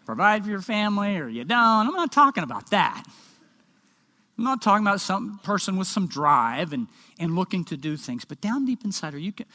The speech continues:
here's a, here's the real question, right? Are you content with Jesus? Are you content with Jesus?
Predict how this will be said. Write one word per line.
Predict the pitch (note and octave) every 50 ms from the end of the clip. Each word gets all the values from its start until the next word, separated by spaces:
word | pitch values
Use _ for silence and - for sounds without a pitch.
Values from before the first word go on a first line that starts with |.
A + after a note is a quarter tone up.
| - _ -
here's | - D#4 B3 D3
a, | C#3+ -
here's | - - C4 C#4 A#3+ -
the | F3+ D#3+
real | E3+ D#3+ C3+
question, | - - A#2+ A#2 - - - G2+
right? | C3 F3+ F#3+ _ _ _ _ _ _ _ _ - F3
Are | F3
you | F#3+ G3
content | - A#3+ - - - A3+ A3
with | F#3+ B2 G#2+
Jesus? | - A2 G#2+ F#2+ F2 - - - - - - - _ _ _ _ _ _ _ _ _ _ _ _ _ _ _ _ _ _ _ _ _ _ _ _ _ _ _ _ _ _ _ _ _ _ _ _ _ _ _ _ _ _ _ _ _ _ _ _ _ _ _ _ _ - -
Are | B2+
you | C#3+
content | D3+ F#3 D#3 - - - -
with | - A2+
Jesus? | G#2+ - G#2+ G2 G2+ - - - - -